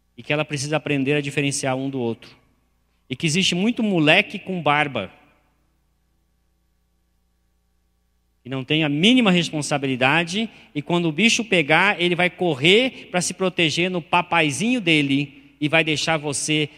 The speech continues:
sozinha com o filho que você gerou dele. Fale isso pras suas filhas.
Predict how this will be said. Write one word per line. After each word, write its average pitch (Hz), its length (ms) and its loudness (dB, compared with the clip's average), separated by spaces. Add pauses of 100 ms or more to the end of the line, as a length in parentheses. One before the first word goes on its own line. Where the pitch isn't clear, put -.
sozinha 139 600 -2 (180)
com 143 140 -4
o 127 60 -2
filho 127 500 -4 (280)
que - 80 -18
você 120 340 -6
gerou 107 380 -4
dele. 85 340 -16 (1500)
Fale 180 180 -4
isso 208 100 -6
pras 185 140 -12
suas 190 160 -8
filhas. 202 400 -10